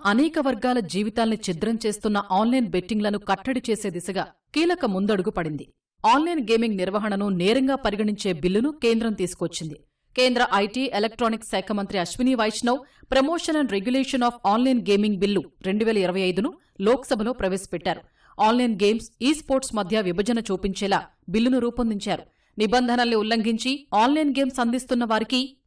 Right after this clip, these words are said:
మూడేళ్ల వరకు జైలు శిక్ష లేదా కోటి జరిమానా లేదా ఆ రెండూ విధించాలని ప్రతిపాదించారు.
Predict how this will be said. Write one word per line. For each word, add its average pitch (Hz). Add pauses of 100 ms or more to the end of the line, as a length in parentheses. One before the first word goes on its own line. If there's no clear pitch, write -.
(140)
మూడేళ్ల 269
వరకు 320
జైలు 214
శిక్ష -
లేదా 240
కోటి 226
జరిమానా 214 (200)
లేదా 214
ఆ 202
రెండూ 208
విధించాలని 226
ప్రతిపాదించారు. 202